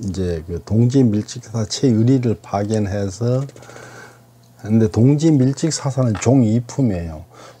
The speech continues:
종이품은 조선시대로 가면 정이품에 해당되는 거죠. 한 단계씩 올라가니까.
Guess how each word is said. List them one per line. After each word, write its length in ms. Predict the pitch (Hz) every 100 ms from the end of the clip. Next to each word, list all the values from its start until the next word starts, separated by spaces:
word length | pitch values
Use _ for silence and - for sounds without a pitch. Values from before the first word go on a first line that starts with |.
| -
종이품은 880 | 160 185 139 151 - 175 175 165
조선시대로 640 | 113 110 127 120 135 131 131
가면 240 | 151 131
정이품에 720 | - 117 131 123 120 - 135
해당되는 640 | 95 101 92 92 87 87 85
거죠. 420 | 82 85 82 82 - _ -
한 200 | - 113
단계씩 380 | 113 127 135 139
올라가니까. 920 | 123 139 113 87 92 87 82 90 113